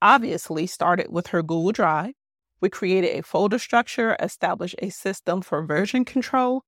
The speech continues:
And because of that, Jody felt more in control of her business and less overwhelmed.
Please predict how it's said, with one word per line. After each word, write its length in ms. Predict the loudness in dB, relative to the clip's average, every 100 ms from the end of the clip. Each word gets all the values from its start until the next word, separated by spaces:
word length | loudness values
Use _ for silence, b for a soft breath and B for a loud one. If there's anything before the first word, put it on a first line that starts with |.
| _ _ _ _
And 320 | -2 0 0 -2
because 480 | -8 -8 0 2 4
of 180 | 0 2
that, 300 | 2 2 0 _ _ _ _ -4
Jody 400 | 4 6 6 2
felt 460 | 0 6 6 6
more 540 | 2 2 6 8 6 4 -2 _ 0
in 140 | 0
control 600 | 0 -4 -2 2 2 4
of 180 | 2 0
her 160 | 0
business 520 | 0 2 2 0 -2 -4 -8
and 180 | -2 0
less 340 | 2 2 0 -4
overwhelmed. 800 | 0 2 0 -2 -2 -4 -6 -10